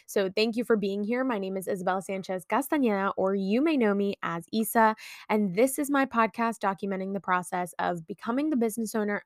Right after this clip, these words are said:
I know I can be and building the business that I love. And with that, let's jump right in.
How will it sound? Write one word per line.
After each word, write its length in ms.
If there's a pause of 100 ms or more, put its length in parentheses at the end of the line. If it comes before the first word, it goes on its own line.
(100)
I 160
know 160
I 80
can 260
be 280 (400)
and 240
building 300
the 60
business 540
that 380 (100)
I 200
love. 500 (640)
And 420 (520)
with 480
that, 420
let's 280
jump 260 (100)
right 300 (120)
in. 120